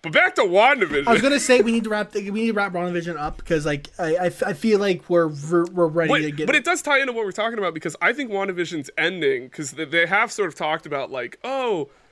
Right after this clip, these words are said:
Speaker 1: they thought about bringing Doctor Strange. Now, we know that that one wasn't affected by covid. They decided not to bring Strange in at the end because they thought it, like, lessened Wanda's story. And I, I fucking agree with
Speaker 2: Yeah,
Speaker 1: them.
Speaker 2: no,
Speaker 1: I
Speaker 2: I
Speaker 1: think
Speaker 2: agree.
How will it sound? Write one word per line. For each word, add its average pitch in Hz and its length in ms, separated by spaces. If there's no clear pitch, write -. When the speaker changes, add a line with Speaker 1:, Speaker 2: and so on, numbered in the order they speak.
Speaker 1:
they 175 120
thought 202 240
about 196 120
bringing 180 300
Doctor 151 300
Strange. 156 400
Now, 151 80
we 156 100
know 170 160
that 156 120
that 147 220
one 143 180
wasn't 139 280
affected 139 480
by 131 360
covid. 147 520
They 151 200
decided 143 440
not 139 360
to 139 440
bring 156 240
Strange 160 500
in 151 120
at 135 100
the 135 160
end 135 220
because 131 460
they 135 140
thought 131 280
it, 127 120
like, 120 300
lessened 143 480
Wanda's 131 420
story. 147 640
And 139 140
I, 185 320
I 156 180
fucking 160 480
agree 185 240
with 226 120
Speaker 2:
Yeah, 285 160
Speaker 1:
them. 262 100
Speaker 2:
no, 247 100
Speaker 1:
I 233 60
Speaker 2:
I - 40
Speaker 1:
think 175 120
Speaker 2:
agree. 143 140